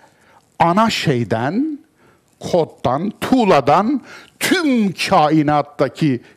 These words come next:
canlılık yapılıyor. Tüm dünyadaki şu ana kadar gelmiş geçmiş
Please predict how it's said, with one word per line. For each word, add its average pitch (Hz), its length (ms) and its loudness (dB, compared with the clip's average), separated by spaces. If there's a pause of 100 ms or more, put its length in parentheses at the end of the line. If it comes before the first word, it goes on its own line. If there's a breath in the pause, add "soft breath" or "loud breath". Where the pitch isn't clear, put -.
(120)
canlılık 139 840 -2 (340)
yapılıyor. 120 400 -6 (260 loud breath)
Tüm 294 340 0
dünyadaki 156 840 0 (160 loud breath)
şu 311 300 -2
ana 185 240 4
kadar 160 340 2
gelmiş 175 680 2
geçmiş 151 540 -2